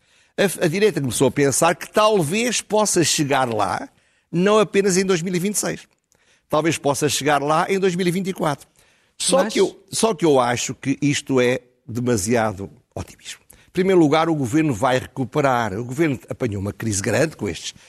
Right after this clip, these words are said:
Speaker 1: fenómenos em que não esteve bem, teve a tal poxa-jeito, não é? Como diz o Presidente da República, numa, a outros níveis,
Speaker 2: Como disse o próprio
Speaker 1: banalíssima
Speaker 2: António
Speaker 1: entrevista.
Speaker 2: Costa. O
Speaker 1: O
Speaker 2: António
Speaker 1: Primeiro
Speaker 2: Costa que o
Speaker 1: República,
Speaker 2: disse
Speaker 1: não,
Speaker 2: ontem
Speaker 1: não,
Speaker 2: na,
Speaker 1: não,
Speaker 2: na entrevista.
Speaker 1: Presidente da República, o Primeiro-Ministro dizia Primeiro-Ministro,
Speaker 2: Sim.
Speaker 1: peço desculpa, Presidente da República depois repetiu.
Speaker 2: Repetiu.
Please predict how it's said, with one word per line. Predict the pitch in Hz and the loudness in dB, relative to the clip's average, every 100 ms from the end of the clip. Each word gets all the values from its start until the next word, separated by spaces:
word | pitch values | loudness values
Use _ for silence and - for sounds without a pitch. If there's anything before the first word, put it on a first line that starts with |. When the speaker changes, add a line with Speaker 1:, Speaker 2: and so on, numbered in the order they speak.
| _ | _
Speaker 1:
fenómenos | - 120 123 127 98 | -4 0 2 2 0
em | 113 | -4
que | - | -4
não | 117 | -8
esteve | - 117 92 | -6 -6 -6
bem, | 101 127 156 180 - _ _ _ | -2 -2 0 -4 -10 _ _ _
teve | 123 110 | -6 -4
a | |
tal | 110 131 117 | -2 0 0
poxa-jeito, | 107 139 - 117 85 147 165 101 | 0 -2 0 0 2 2 0 -4
não | 104 | -8
é? | 98 | -8
Como | 113 107 | -8 -4
diz | 107 92 | -4 -4
o | 85 | -6
Presidente | 95 104 | -4 -4
da | 92 | -2
República, | 107 101 143 135 143 143 - - _ _ _ | -4 -2 -2 -2 -2 -4 -6 -16 _ _ _
numa, | 120 117 113 - 120 - | 0 2 0 0 -6 -2
a | 131 | 0
outros | 123 - | 0 0
níveis, | 120 120 104 | 0 2 2
Speaker 2:
Como | 87 135 | 2 2
disse | |
o | 127 127 | 4 4
próprio | |
Speaker 1:
banalíssima | 180 180 | 2 2
Speaker 2:
António | 180 180 175 | 2 2 2
Speaker 1:
entrevista. | 226 233 - 135 | 2 0 -2 -4
Speaker 2:
Costa. | - _ | -6 _
O | |
Speaker 1:
O | 147 | -2
Speaker 2:
António | 143 | 2
Speaker 1:
Primeiro | 170 170 | 4 4
Speaker 2:
Costa | 143 - | 2 2
que | |
o | 202 | 2
Speaker 1:
República, | 214 | 4
Speaker 2:
disse | 165 | 4
Speaker 1:
não, | 165 | 2
Speaker 2:
ontem | 190 | 2
Speaker 1:
não, | 185 | 2
Speaker 2:
na, | 208 | 2
Speaker 1:
não, | 180 | 2
Speaker 2:
na | |
entrevista. | 175 160 190 165 | 0 0 0 2
Speaker 1:
Presidente | 160 | 0
da | 139 | 0
República, | 135 156 165 139 | -4 0 0 0
o | |
Primeiro-Ministro | 127 165 139 131 - | 0 2 2 0 0
dizia | 131 123 | -2 -2
Primeiro-Ministro, | - 98 151 | -4 -4 -4
Speaker 2:
Sim. | 123 | -4
Speaker 1:
peço | 117 | -6
desculpa, | - - 101 | -6 -12 -16
Presidente | _ - 120 | _ -6 0
da | |
República | 120 110 120 | 0 -2 -4
depois | 117 | -4
repetiu. | 98 - - - | -4 -12 -20 -12
Speaker 2:
Repetiu. | - - - 110 | -10 -10 -8 -10